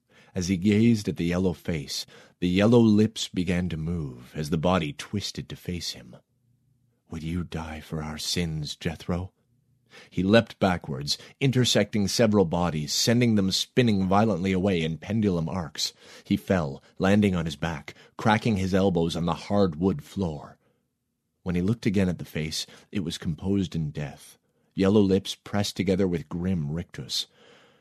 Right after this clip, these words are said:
There's no way he could have spoken. Jethro giggled. He scooted away from the spinning bodies and found a place to stand. At the far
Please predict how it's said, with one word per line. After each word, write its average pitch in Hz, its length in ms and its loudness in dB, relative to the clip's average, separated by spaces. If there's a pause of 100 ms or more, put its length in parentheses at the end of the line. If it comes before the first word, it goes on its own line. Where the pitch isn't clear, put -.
(280)
There's - 180 -14
no 92 140 0
way 87 280 -2
he 69 180 -12
could 69 160 -8
have 67 100 -8
spoken. 67 480 -8 (720)
Jethro 76 360 -8
giggled. 73 500 -6 (640)
He 80 140 -4
scooted 110 460 4
away 92 220 4
from 87 200 -4
the 76 80 -4
spinning 95 500 2
bodies 82 420 0
and 78 160 -6
found 87 220 -4
a 80 60 -6
place 78 240 -8
to - 100 -14
stand. 65 600 -10 (920)
At - 120 -14
the - 60 -10
far 104 320 0